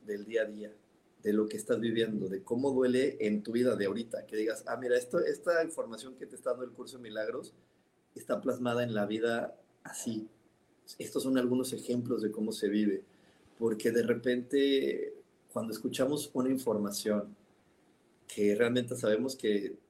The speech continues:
que nos duele y que nos va a llevar a una sacudida, no la entendemos tan fácilmente. Entonces, estos ejemplos nos ayudan a entenderlo con mayor facilidad y poderlo aplicar a nuestra vida.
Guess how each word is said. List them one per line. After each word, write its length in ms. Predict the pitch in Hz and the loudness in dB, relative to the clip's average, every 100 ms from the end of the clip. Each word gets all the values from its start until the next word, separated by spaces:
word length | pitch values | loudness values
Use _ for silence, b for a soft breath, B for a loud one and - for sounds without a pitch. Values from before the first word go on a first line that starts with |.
| _ _ - | _ _ -8
que 120 | 107 | -4
nos 280 | 107 104 98 | -2 -2 2
duele 360 | 113 113 110 | 2 2 0
y 60 | 107 | -2
que 120 | 107 | -4
nos 200 | 101 101 | -4 0
va 80 | 110 | 0
a 40 | |
llevar 300 | 127 120 117 | 2 2 2
a 40 | 120 | 0
una 120 | 117 | -2
sacudida, 640 | 113 107 101 101 110 120 | -6 -6 -4 0 2 0
no 200 | 117 113 | 0 -2
la 100 | 120 | 0
entendemos 680 | 127 120 110 104 117 123 120 | -2 -4 -2 2 2 0 -4
tan 160 | 117 101 | -4 -4
fácilmente. 760 | 104 - 101 101 101 - - - b b b | -4 -2 -6 -8 -14 -16 -20 -20 b b b
Entonces, 320 | - 127 143 | 0 6 6
estos 200 | 143 - | 6 0
ejemplos 520 | 127 - 131 127 143 135 | 0 0 -2 0 -2 -2
nos 180 | 123 | -4
ayudan 260 | 117 120 131 | -2 -2 -2
a 60 | 107 | -6
entenderlo 880 | 107 107 104 107 - 143 160 147 | -4 -4 -4 -4 0 0 2 0
con 200 | - 107 | 0 -4
mayor 720 | 104 101 101 104 104 107 107 - _ _ | -2 -2 2 4 6 4 2 -8 _ _
facilidad 720 | - 107 104 101 95 98 131 - b b _ | -6 -6 -4 -2 0 0 0 -4 b b _
y 100 | 110 | -12
poderlo 400 | 104 117 117 127 | 0 4 4 4
aplicar 480 | 131 131 104 - 120 | 0 -2 -8 -4 -4
a 40 | 120 | -4
nuestra 340 | 113 - 85 | -4 -2 -2
vida. 360 | 104 107 98 | 0 0 -2